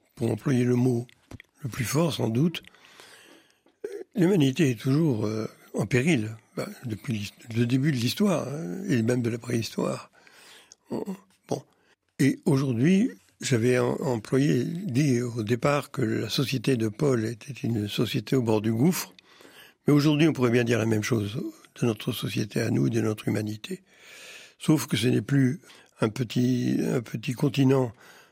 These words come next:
qui est au bord du gouffre, c'est la Terre elle-même. Quand on prend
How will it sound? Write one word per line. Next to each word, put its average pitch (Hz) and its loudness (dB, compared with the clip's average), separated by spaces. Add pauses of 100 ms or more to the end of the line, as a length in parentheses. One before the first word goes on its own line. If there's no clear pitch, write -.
(180)
qui - -8
est 107 0
au 127 4
bord 113 2
du 110 -2
gouffre, 143 0
c'est 135 -6
la 120 -2
Terre 117 -2
elle-même. 107 -2 (760)
Quand - -4
on 110 2
prend 135 -2